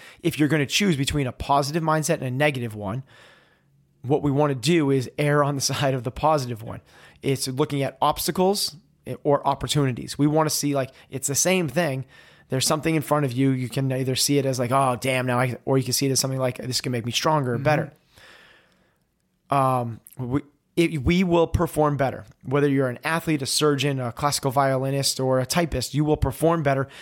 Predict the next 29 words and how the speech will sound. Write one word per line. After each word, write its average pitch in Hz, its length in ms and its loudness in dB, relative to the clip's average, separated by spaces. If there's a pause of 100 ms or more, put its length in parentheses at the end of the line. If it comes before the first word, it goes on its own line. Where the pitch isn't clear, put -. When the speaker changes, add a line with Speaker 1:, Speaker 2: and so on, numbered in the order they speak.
(260)
Speaker 1:
if 143 180 -4
you 139 180 2
are 139 100 2
in 131 60 -4
a 120 60 -8
positive 147 760 0
mind 127 340 -2
frame 131 220 -2
than 127 140 -2
a 120 60 -6
negative 110 340 -6
one. 101 120 -12
So 160 100 0
that's - 140 -2
the 285 80 -2
reason 165 540 2
we 143 120 2
have 135 180 0
that 127 160 -2
one 120 100 -6
in 113 60 -6
place. 131 340 -6
Speaker 2:
Mm-hmm. 165 160 -6 (320)
Speaker 1:
Now, 135 320 0 (360)
the 160 80 0
other 220 140 2
one 139 260 2
is 139 180 0
this 131 200 0